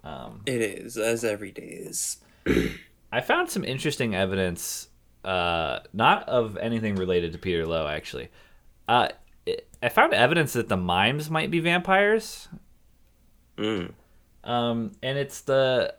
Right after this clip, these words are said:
Speaker 1: I, it never occurred to me, but because I think just, like, whenever a movie is shot, they always, like, make the streets wet to make lighting easier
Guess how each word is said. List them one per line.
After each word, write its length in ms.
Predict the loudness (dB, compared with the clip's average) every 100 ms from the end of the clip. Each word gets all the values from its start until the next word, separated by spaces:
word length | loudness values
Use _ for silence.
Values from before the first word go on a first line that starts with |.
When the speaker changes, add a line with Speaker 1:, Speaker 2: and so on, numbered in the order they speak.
| 0
Speaker 1:
I, 120 | 2
it 120 | 2
never 260 | 0 6 6
occurred 340 | 6 4 4
to 80 | 2
me, 280 | -2 -2 -6 -10 4
but 300 | 6 6 -2 _ _ -20 _ _ -14 -4
because 260 | -2 2
I 80 | 2
think 420 | 2 -2 -6 -10 -10
just, 320 | -8 -6 0
like, 220 | 2 2 -2 -4
whenever 320 | 0 0 0
a 40 |
movie 300 | 0 0 0
is 80 | -2
shot, 300 | 2 0 2
they 80 | 0
always, 360 | 0 2 2 0
like, 220 | -2 -2
make 180 | -8 -8
the 60 |
streets 360 | -12 -8 -8 -2
wet 220 | 0 0
to 80 | -2
make 160 | -8 -6
lighting 300 | -4 -2 -2
easier 560 | -2 2 2 0 -6